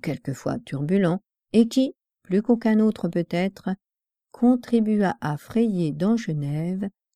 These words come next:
les voies par lesquelles devait y entrer la Réformation. Ces deux patriotes,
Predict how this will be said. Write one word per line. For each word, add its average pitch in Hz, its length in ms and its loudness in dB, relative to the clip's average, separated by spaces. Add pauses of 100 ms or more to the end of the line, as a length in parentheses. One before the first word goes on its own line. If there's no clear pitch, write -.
(140)
les 247 240 6
voies 147 300 -2 (220)
par 185 200 0
lesquelles 196 360 0
devait 220 360 0
y 220 100 2
entrer 220 300 0
la 214 100 0
Réformation. 226 680 0 (1400)
Ces - 220 -6
deux 147 260 0
patriotes, 202 760 0